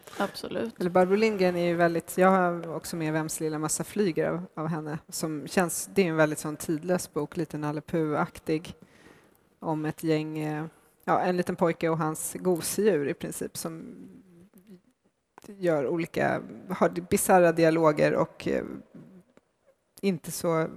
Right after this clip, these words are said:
Speaker 2: väldigt vågade äventyr, <laughs> kan man väl säga. Men väldigt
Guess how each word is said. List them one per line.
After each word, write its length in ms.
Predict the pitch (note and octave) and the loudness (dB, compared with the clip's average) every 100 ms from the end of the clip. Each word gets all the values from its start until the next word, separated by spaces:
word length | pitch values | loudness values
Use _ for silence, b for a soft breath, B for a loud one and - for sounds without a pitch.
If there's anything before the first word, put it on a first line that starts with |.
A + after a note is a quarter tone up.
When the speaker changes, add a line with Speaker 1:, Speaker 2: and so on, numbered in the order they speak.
| F#3+ | 2
Speaker 2:
väldigt 540 | D#3+ D#3+ E3+ - - - A3 F#3+ - | 2 2 -6 -8 -14 -14 -16 -20 -18
vågade 560 | F#3 F3+ E3 D#3+ E3+ | -6 0 2 2 0
äventyr, 560 | - E3 D#3 E3 G3+ F#3+ | 4 4 4 0 2 2
<laughs> 240 | - A3 | 0 -2
kan 180 | - G#3+ | -2 -2
man 80 | F3 | 0
väl 100 | F3+ | 0
säga. 280 | - - F#3 B B B B - | 0 -4 -4 B B B B 2
Men 260 | F#3+ F#3+ | 2 4
väldigt 640 | F3 F3 E3+ E3+ - - | 8 8 8 4 2 -14